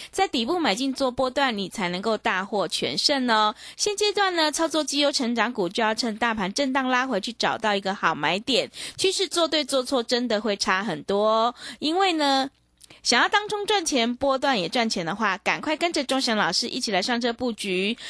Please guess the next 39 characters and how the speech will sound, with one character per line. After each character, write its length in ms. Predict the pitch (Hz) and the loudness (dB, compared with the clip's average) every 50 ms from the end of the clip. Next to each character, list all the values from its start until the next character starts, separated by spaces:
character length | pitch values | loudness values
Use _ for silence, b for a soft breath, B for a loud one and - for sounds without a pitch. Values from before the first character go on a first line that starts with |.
| B B B | B B B
有 120 | 262 339 | 0 0
主 220 | 427 - 339 247 254 | 2 2 0 2 2
力 160 | 349 415 381 | 2 2 2
筹 200 | - - 262 269 | 2 2 2 2
码 180 | 302 302 247 196 | 2 2 2 2
的 160 | 208 196 190 | 0 -2 -2
底 240 | - - 185 160 139 | -2 -6 -10 -10 -8
部 220 | - 247 247 220 | -6 -4 -4 -2
起 220 | 202 - - 196 190 | 0 0 0 0 0
涨 300 | - 214 185 190 202 226 | 0 0 0 0 -2 -2
股， 300 | - - 233 196 170 - B B B B | -2 0 0 0 0 -2 B B B B
你 120 | B 233 220 | B -2 0
就 140 | 247 415 | 0 0
可 120 | 453 - 349 | 0 0 0
以 80 | 339 349 | 0 0
领 140 | 285 247 190 | 0 -2 -2
先 180 | - 269 269 277 | 0 -2 -2 -2
卡 200 | 262 240 165 151 | -2 -2 0 0
位 140 | 196 214 | 0 0
在 220 | 202 - 233 214 202 | 0 0 0 0 0
底 200 | - - 151 131 | -2 -6 -10 -8
部， 320 | - - 311 320 247 - _ | -4 0 0 0 0 -2 _
反 220 | - 190 151 131 151 | -4 -2 -2 -2 0
败 220 | - 214 196 185 | 0 2 2 2
为 180 | 165 156 147 151 | 2 0 0 0
胜。 360 | - - 285 269 247 196 160 B B B B B B | 2 2 4 4 2 0 -2 B B B B B B
欢 220 | B - 359 403 427 | B 0 2 2 2
迎 100 | 415 403 | 2 0
你 120 | 339 226 | 0 0
加 180 | 196 262 233 247 | 0 2 2 2
入 140 | 254 254 233 | 2 0 0
钟 200 | - 254 254 247 | 0 0 0 0
祥 180 | 247 214 208 | 0 0 0
老 120 | 202 156 165 | 0 0 0
师 140 | - - | 0 0
的 120 | 220 214 202 | -2 -2 -2
Telegram 520 | - 226 208 214 202 - 202 180 170 170 | -2 -2 -2 -2 -2 0 -2 -2 -2 -2
账 240 | 190 - 214 190 202 | -2 -2 -2 -2 -2
号， 320 | 208 226 208 196 175 - | 0 0 2 2 2 0